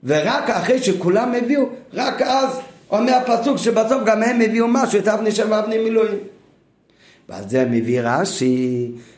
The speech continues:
שהניסים כך לכתחילה התכוונו ככה לעשות,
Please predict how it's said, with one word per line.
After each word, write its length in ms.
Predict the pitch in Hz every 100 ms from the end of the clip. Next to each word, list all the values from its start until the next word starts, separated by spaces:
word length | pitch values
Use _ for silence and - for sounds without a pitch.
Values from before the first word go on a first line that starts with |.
| -
שהניסים 2250 | - 127 127 131 117 117 113 117 117 120 113 110 107 113 120 110 104 104 - 185 175
כך 200 | - 190 202 - - -
לכתחילה 640 | 139 156 180 175 302 294
התכוונו 500 | 285 - 214 196 175
ככה 300 | 151 139 123
לעשות, 400 | 117 101 104 -